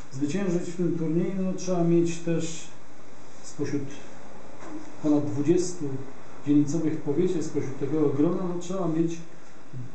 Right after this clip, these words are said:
ludzie muszą mieć do was zaufanie. Żebyście wy zdobywali to zaufanie, to musicie po prostu dać z siebie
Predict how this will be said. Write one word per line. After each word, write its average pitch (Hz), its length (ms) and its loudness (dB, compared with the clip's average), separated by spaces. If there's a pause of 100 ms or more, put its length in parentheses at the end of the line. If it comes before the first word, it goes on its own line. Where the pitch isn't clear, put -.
(420)
ludzie 160 300 2
muszą 139 260 -2
mieć 139 180 -2
do 160 120 -2
was 151 200 -2
zaufanie. 127 520 -2
Żebyście 143 380 -2
wy 175 240 2
zdobywali 160 500 2
to 151 80 2
zaufanie, 151 480 2
to 170 140 0 (580)
musicie 160 380 2
po 147 120 2
prostu 143 400 0
dać 147 200 0
z - 80 -4
siebie 143 440 0